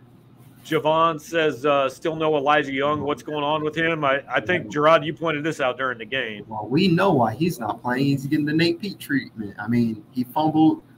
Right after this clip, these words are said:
Speaker 2: a very – that, that, uh, the Tyler Macon play. That's a,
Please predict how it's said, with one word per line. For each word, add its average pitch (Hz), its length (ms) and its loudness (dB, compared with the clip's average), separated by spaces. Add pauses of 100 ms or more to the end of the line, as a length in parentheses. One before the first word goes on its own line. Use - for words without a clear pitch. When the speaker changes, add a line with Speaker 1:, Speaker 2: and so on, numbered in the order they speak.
(140)
Speaker 2:
a 85 60 -14
very – 135 380 2
that, 123 320 -2
that, 120 280 -2 (580)
uh, 107 320 -8
the 120 80 -6
Tyler 147 320 2
Macon 151 280 -2
play. 101 200 -10 (200)
That's 107 200 -6
a, - 180 -14